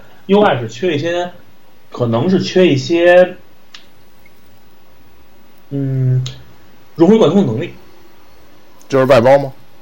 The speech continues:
Speaker 1: 呃，不是，我们自己的。
Speaker 2: 你们自己缺啊，就是你们，你们自己可能还是有短板。
Speaker 1: 对，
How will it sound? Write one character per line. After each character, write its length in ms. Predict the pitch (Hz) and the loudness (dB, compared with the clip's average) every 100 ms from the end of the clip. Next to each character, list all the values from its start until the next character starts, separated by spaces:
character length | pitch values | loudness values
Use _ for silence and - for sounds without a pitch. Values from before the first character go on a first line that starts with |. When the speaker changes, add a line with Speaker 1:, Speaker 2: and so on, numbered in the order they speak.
| - - - | -20 -20 -8
Speaker 1:
呃， 80 | 135 | -2
不 100 | 165 | 0
是， 60 | |
我 160 | 123 107 | 0 -2
们 100 | 107 | -6
自 80 | 131 | -10
己 120 | 120 | -10
的。 200 | 101 123 - - - - - - - - - | -12 -14 -18 -20 -20 -20 -20 -20 -20 -20 -10
Speaker 2:
你 80 | 113 | -4
们 180 | 107 139 | -2 0
自 140 | 180 | 2
己 100 | 120 | 2
缺 220 | 101 156 | 2 0
啊， 300 | 156 113 110 - | 0 0 -2 -2
就 100 | 160 | 2
是 60 | 139 | 4
你 100 | 120 | 4
们， 240 | 104 131 | 2 2
你 80 | 123 | 2
们 180 | 117 180 | 2 2
自 140 | 226 | 0
己 100 | 165 | -2
可 140 | 185 107 | -2 -4
能 100 | 101 | -2
还 160 | 107 | 0
是 380 | 160 151 120 107 - | 2 4 2 -2 -6
有 160 | 113 123 | -4 -2
短 180 | 117 175 | 0 -2
板。 280 | - - - - - - - 190 | -4 -8 -18 -20 -20 -20 -20 -2
Speaker 1:
对， 180 | 240 | 0